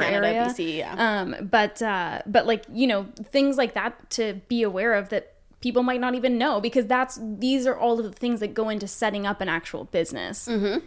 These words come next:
Speaker 2: is, is, you know, like, crossing your T's and dotting your I's and whatever. And it's just, like, when it seems so, like, kind of, like, haphazardly thrown together, like, you're missing all of these things.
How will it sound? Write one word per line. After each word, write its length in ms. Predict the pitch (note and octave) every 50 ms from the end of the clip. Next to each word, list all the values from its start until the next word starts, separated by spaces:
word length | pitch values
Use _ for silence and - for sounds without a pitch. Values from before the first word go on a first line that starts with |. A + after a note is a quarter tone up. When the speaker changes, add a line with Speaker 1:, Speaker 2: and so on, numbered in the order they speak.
| - -
Speaker 2:
is, 200 | - A#3 A#3 -
is, 260 | - A#3+ A3+ F#3 F#3+ F#3+ - - -
you 140 | G#3 A3+ A3+
know, 260 | G#3+ G3 F3+ F#3 - - - G3 - - - - A3 -
like, 180 | A3 G3+ -
crossing 340 | - - A3+ A#3 A3+ - A3+
your 120 | G#3 F#3
T's 200 | - - G3 F#3+
and 120 | F#3 G3 F#3
dotting 320 | G#3 G#3+ A3+ A#3 A3+ G#3+
your 100 | G3+ F#3+ F#3
I's 220 | D#3+ D#3 F#3 G#3
and 80 | G#3 G3+
whatever. 420 | G3+ F#3+ G#3 G#3+ G3+ F#3+ D3+ C3+
And 140 | A#2 F#3+ G3
it's 180 | G3+ G3 - -
just, 160 | - G#3+ -
like, 160 | - G3+ G3 -
when 100 | G#3 G3
it 140 | F#3+ -
seems 340 | - - A3+ G#3+ A3 A3 G#3
so, 220 | - - G3+ F#3+ F#3
like, 260 | F#3 F3+ F#3 - - - - - - - - - - - - -
kind 240 | - - A3 G3 G3+
of, 60 | F3+
like, 320 | F3+ F3 E3 E3+ - - - - -
haphazardly 800 | - - G#3 G3 G3+ - - F#3 F#3 F#3 - D#3+ D3+ - E3+ F#3+
thrown 340 | - - A3 E3+ E3 F3 F3+
together, 420 | - - - - F3+ - B2 A#2+
like, 200 | D3+ F#3 F#3+ -
you're 80 | A3 G#3+
missing 420 | G#3 G#3+ A3 A3+ - A3+ F#3 D#3+ - -
all 260 | G3 G3 G3 G3+ F#3+
of 140 | G3+ F3+ -
these 200 | - D#3+ F3+ -
things. 520 | - - D#3 A2 - - D2 F2+ G#3+ -